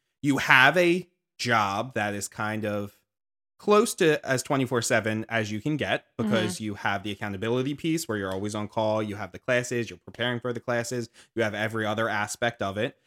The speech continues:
Speaker 1: And then you're also trying to be a mom on top of that, and you're trying to do all of the mom things because you feel like you are slacking if you don't do those things.
Speaker 2: Oh,
Speaker 1: So, like,
Speaker 2: yeah.
Speaker 1: you wanna be at home, you wanna be there for dinner, you also wanna be there for school and for every activity and to be homeroom mom. So that is a lot to put on yourself.
Speaker 2: Are you in my brain right now?
Speaker 1: Yeah,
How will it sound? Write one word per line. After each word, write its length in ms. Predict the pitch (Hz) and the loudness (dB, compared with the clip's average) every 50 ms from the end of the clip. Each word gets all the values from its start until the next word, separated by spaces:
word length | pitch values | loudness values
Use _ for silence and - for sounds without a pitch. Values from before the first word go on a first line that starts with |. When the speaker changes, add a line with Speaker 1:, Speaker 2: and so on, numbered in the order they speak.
| _ _ _ | _ _ _
Speaker 1:
And 60 | 127 | -2
then 60 | 131 131 | 0 2
you're 80 | 127 123 | 2 2
also 180 | 120 - 131 120 | 0 0 -2 -2
trying 180 | - 123 117 | -2 -2 -2
to 60 | 110 | 0
be 80 | 113 113 | -2 -2
a 60 | 107 | 0
mom 200 | 107 107 104 104 | 0 0 0 -2
on 100 | 104 101 | -2 -2
top 200 | - 156 170 - | 0 -2 -2 -2
of 80 | 131 107 | -4 -4
that, 160 | 104 104 104 | -4 -4 -4
and 80 | 92 110 | -4 -6
you're 80 | 107 | -8
trying 220 | - - 120 113 110 | -6 -4 -4 -4 -4
to 60 | 101 | -4
do 220 | 95 120 120 123 123 | -2 -2 -2 -2 0
all 320 | - 107 107 113 110 113 | 0 0 0 0 0 -2
of 100 | 107 101 | -4 -4
the 80 | 113 107 | -4 -4
mom 240 | 104 101 101 98 | -4 -4 -4 -4
things 320 | - 185 180 151 139 120 - | -2 0 0 0 0 -2 -4
because 400 | - 117 104 95 92 104 95 - _ _ _ | -6 -8 -8 -8 -10 -14 -16 -18 _ _ _
you 200 | 104 135 190 226 | -2 0 0 0
feel 260 | 208 - 127 113 107 107 | -2 0 0 0 0 0
like 480 | 104 98 98 101 98 - _ _ _ _ _ _ _ _ _ _ _ | -2 -2 -4 -6 -8 -10 _ _ _ _ _ _ _ _ _ _ _
you 240 | 110 117 120 120 110 | -2 0 2 2 2
are 160 | 107 104 104 | 0 -2 -2
slacking 500 | - - - 147 160 156 - 123 110 110 | -4 -2 4 6 6 6 6 2 0 0
if 160 | 107 95 - | -2 -4 -4
you 80 | 117 107 | -6 -6
don't 220 | 98 101 101 98 | -4 -4 -6 -2
do 120 | - 131 110 | -2 -2 -2
those 200 | 95 85 - - | -4 -6 -6 2
things. 220 | - 277 233 202 | 4 6 6 6
Speaker 2:
Oh, 40 | - | 4
Speaker 1:
So, 140 | 127 117 113 | 4 2 2
like, 200 | 113 107 104 104 | 2 0 2 2
Speaker 2:
yeah. 200 | 233 220 - - - _ _ _ - | 2 2 2 0 -8 _ _ _ -2
Speaker 1:
you 120 | 127 123 | 0 0
wanna 220 | 117 117 117 117 | 2 2 0 0
be 100 | 107 123 | 2 2
at 120 | 120 113 - | 2 2 4
home, 240 | 175 202 165 120 104 | 4 2 2 2 0
you 100 | 101 104 | -2 -4
wanna 160 | 101 101 98 | -4 -4 -4
be 80 | 104 | -4
there 140 | 104 104 104 | -4 -4 -4
for 100 | - 120 | -4 -2
dinner, 240 | 110 147 170 151 110 | 0 2 2 2 2
you 140 | 107 101 101 | 0 -2 -4
also 200 | 95 92 - 107 | -4 -4 -4 -4
wanna 140 | 104 101 95 | -4 -4 -6
be 140 | 98 101 | -6 -6
there 100 | 98 98 | -6 -6
for 140 | - - 117 | -6 -6 -6
school 360 | - - - 202 190 151 123 110 | -6 -4 2 2 4 4 4 2
and 120 | 101 98 | 0 -2
for 80 | - 98 | -4 -6
every 240 | 98 92 104 104 104 | -4 -2 -2 -2 -2
activity 500 | 104 - - - 185 151 127 113 101 98 | -2 -2 0 0 0 0 0 0 -2 -4
and 120 | 92 92 | -6 -10
to 60 | 95 95 | -10 -8
be 180 | 104 104 101 | -6 -6 -4
homeroom 300 | 107 147 165 151 123 110 | -2 0 0 2 2 0
mom. 260 | 104 95 85 82 92 | 0 -2 -4 -8 -10
So 140 | - - 117 | -6 -4 -2
that 260 | 113 117 117 131 151 | 0 2 2 4 4
is 100 | 175 165 | 2 2
a 120 | 156 127 113 | 2 2 2
lot 320 | 110 107 110 123 - - | 2 0 0 0 -2 -2
to 100 | - 120 | -6 -10
put 220 | 101 - 120 101 - | -8 -6 -8 -8 -6
on 220 | - 101 101 110 120 | -6 -6 -4 -2 -2
yourself. 500 | 127 151 175 175 - 226 214 233 269 - 208 | -2 -2 -2 -4 -2 -4 -4 -4 -4 -4 -4
Speaker 2:
Are 20 | |
you 140 | 220 226 269 - | -4 -4 -4 -4
in 160 | - 226 220 233 | -6 -6 -4 -4
my 120 | 247 254 | -4 -6
brain 360 | 220 185 170 160 160 156 160 180 | -6 -8 -8 -8 -8 -8 -8 -8
right 180 | 202 214 226 | -8 -8 -8
now? 260 | 233 233 240 247 240 - | -8 -8 -8 -8 -8 -6
Speaker 1:
Yeah, 180 | - 117 - | -6 -6 -6